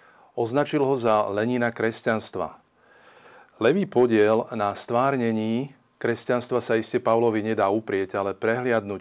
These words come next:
kľúčovú úlohu Ježiša Krista pri zrode kresťanstva dokáže asi iba ateistický ideológ podľa strihu Gramsciho. Slávnosť svätých Petra a Pavla dvadsiateho deviateho júna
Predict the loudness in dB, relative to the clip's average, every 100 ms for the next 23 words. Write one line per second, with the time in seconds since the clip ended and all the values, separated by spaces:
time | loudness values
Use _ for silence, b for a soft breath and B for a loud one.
0 | -4 -2 0 -2 -2 -4 -4 0 0 0
1 | -4 -4 -6 -6 -4 -4 -4 -6 -4 -6
2 | -4 -4 -2 -4 -4 -4 -6 -4 -4 -2
3 | -4 B B B B B B 0 2 2
4 | 2 0 0 -4 -4 -2 -4 -4 -6 -6
5 | -10 -8 -6 -2 0 0 -2 -8 -8 -6
6 | -6 -10 -8 -8 -6 -6 -6 -8 -10 -10
7 | -14 _ _ b b b b b b b
8 | b b b 2 4 4 2 0 -2 -10
9 | -20 -20 -12 -4 -2 -2 -4 -4 0 0
10 | 0 0 2 2 0 -2 -4 -4 -4 -2
11 | -2 -4 -4 -6 -4 0 0 -2 -4